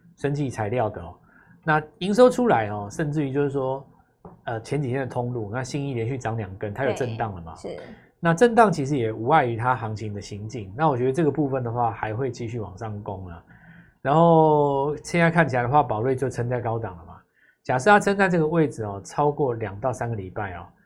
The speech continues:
Speaker 1: 下一次跳应该是攻四位数。
Speaker 2: 哇。
Speaker 1: 哦，
Speaker 2: <laughs>
Speaker 1: 那但是我认为它要攻四位数的话，最好是带赢，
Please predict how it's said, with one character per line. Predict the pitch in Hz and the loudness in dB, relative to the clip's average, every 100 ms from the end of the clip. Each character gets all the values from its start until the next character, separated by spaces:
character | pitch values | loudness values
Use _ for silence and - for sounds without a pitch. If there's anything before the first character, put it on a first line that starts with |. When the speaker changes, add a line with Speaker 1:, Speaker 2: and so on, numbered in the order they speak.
| _ _ | _ _
Speaker 1:
下 | - 156 | -2 0
一 | 135 | 0
次 | 127 | -2
跳 | 127 - 131 | -4 -2 -2
应 | 117 | -2
该 | 117 | -4
是 | 110 117 | -4 -6
攻 | 110 104 | -6 -8
四 | - 107 | -8 -8
位 | 98 | -8
数。 | 92 - | -8 -4
Speaker 2:
哇。 | 247 247 233 233 214 - 269 - - 349 - - - | -2 -2 -4 -6 -6 -6 -6 -4 -4 -4 -8 -10 -6
Speaker 1:
哦， | 104 - - | -6 -6 -14
Speaker 2:
<laughs> | - 403 - | -14 -14 -2
Speaker 1:
那 | 196 | 8
但 | 226 | 10
是 | 233 | 12
我 | 220 | 12
认 | 220 | 12
为 | 208 | 10
它 | |
要 | 202 | 10
攻 | 208 202 | 10 6
四 | 180 | 4
位 | 208 185 | 4 6
数 | 190 | 4
的 | 160 | 4
话， | 165 | 4
最 | 175 | 4
好 | 135 | 2
是 | 147 | 2
带 | 147 | 0
赢， | 127 120 | 0 -4